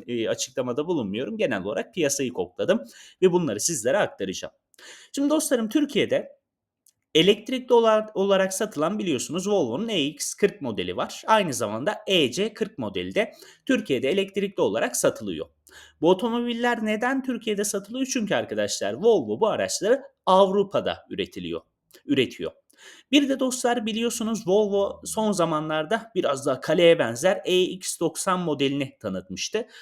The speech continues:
Bu modelde arkadaşlar Volvo'nun Güney Carolina'da bulunan Amerika fabrikasında üretiliyor. Haliyle Amerika'da üretildiği için de bu model A-, e, Türkiye topraklarına girmiyor. Ama E X doksanın biliyorsunuz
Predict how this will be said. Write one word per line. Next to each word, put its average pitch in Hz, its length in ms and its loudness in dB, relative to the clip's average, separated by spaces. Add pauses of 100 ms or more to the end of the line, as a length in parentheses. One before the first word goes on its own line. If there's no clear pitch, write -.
(220)
Bu 262 160 6
modelde 175 460 2
arkadaşlar 117 560 -2
Volvo'nun 208 680 2
Güney 226 420 0
Carolina'da 185 760 0
bulunan 170 420 -6
Amerika 226 460 -2
fabrikasında 139 720 -2
üretiliyor. 104 560 -2 (320)
Haliyle 233 420 4
Amerika'da 202 540 -2
üretildiği 117 600 -4
için 113 280 -6
de 180 180 2 (260)
bu 262 140 6
model 214 520 0
A-, 214 300 4
e, 165 200 0
Türkiye 165 380 -4
topraklarına 113 720 -2 (200)
girmiyor. 95 500 0
Ama 214 240 -2
E 226 120 4
X 214 260 -4
doksanın 139 400 -6
biliyorsunuz 160 540 -4